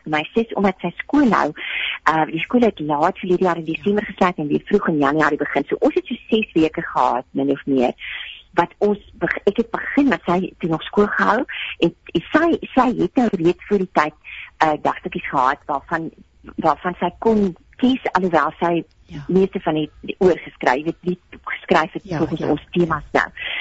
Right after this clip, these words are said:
Speaker 1: Maar, uh, ons het in daai tyd so, jy staan op en jy stap, jy is die hele dag doen jy net dit.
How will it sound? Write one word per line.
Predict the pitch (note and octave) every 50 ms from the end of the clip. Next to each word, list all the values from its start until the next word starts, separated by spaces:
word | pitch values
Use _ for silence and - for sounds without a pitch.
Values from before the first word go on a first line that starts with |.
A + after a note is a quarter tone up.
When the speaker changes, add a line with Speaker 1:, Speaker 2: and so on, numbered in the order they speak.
| - - - - D4 A#3+ - F3+ F#3+
Speaker 1:
Maar, | G3+ G3 G#3 G#3+
uh, | G#3 - - _ - - _ _ - - - _
ons | G#3+ B3+ C#4 -
het | E4+ -
in | E4+ D#4 C4
daai | - F3 D3+ D3+ E3+ G3+ - -
tyd | - A3 G#3 G3 - _ - - _ - - - - - - - -
so, | D#4 D4 D4 D4+ D4+ D4+ D4+ D4+ - - - - - _ - _ - -
jy | G3 G#3 G3+ -
staan | _ - G3+ G#3 -
op | - D4 -
en | F4
jy | D4 - G#3+
stap, | - - A#3+ A3 -
jy | B3+
is | G#3 -
die | G3 F3+ -
hele | F#3+ F#3+ G#3
dag | G#3 G3+ G3
doen | _ F#3+ F#3+ F#3
jy | F#3
net | E3 D3+ D3 F3+ F#3 -
dit. | - - - _ -